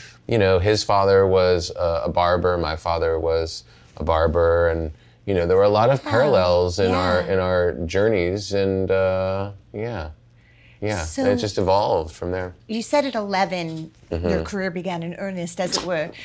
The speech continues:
Speaker 2: Was that, uh, like, is that something you sought out, or did someone go like, "I hear him singing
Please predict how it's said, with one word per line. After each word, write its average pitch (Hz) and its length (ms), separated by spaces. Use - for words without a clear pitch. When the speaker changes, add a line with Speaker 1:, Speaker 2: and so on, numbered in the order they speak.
Speaker 2:
Was 226 200
that, 208 320
uh, 185 400
like, 175 380
is 214 120
that 208 200
something 214 800
you 196 540
sought 190 360
out, 285 380
or 247 100
did 202 200
someone 214 300
go 202 160
like, 202 320
"I 254 80
hear 349 240
him 269 140
singing 226 560